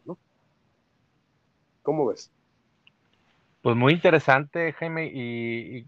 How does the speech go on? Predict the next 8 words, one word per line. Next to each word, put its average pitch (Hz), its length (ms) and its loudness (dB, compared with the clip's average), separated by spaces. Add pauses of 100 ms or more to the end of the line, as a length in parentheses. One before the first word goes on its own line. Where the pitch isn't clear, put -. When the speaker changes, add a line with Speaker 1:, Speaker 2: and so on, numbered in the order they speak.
(120)
Speaker 2:
como 120 340 -4
también 123 1040 -2
mencionaba 117 640 2
este, 117 460 -6
este 123 220 -8
diario 113 280 -2
que - 140 -12
mencionas, 101 580 -12